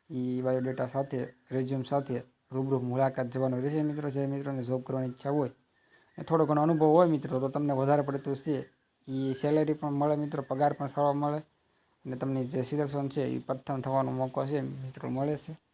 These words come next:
ને આગળ પણ આપણે સુરત જોબ ફેરફાર માટે અરજી કરવા માંગતા પગલાં છે મિત્રો. તો તમારે સુરત જોબ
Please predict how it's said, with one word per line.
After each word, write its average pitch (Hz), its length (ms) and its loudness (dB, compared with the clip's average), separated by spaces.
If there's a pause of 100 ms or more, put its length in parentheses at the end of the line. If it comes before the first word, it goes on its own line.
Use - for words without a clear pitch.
(920)
ને 147 100 -6 (100)
આગળ 156 220 4
પણ 143 160 4
આપણે 139 200 0
સુરત 143 340 -2
જોબ 143 160 -2
ફેરફાર 139 340 -6
માટે 131 240 -2
અરજી 123 300 -4
કરવા 135 220 0
માંગતા 135 260 -4
પગલાં 131 340 -2
છે 151 100 -6
મિત્રો. 131 320 -8
તો 123 100 -8 (100)
તમારે 127 280 -8
સુરત 135 460 -8 (520)
જોબ 131 220 -2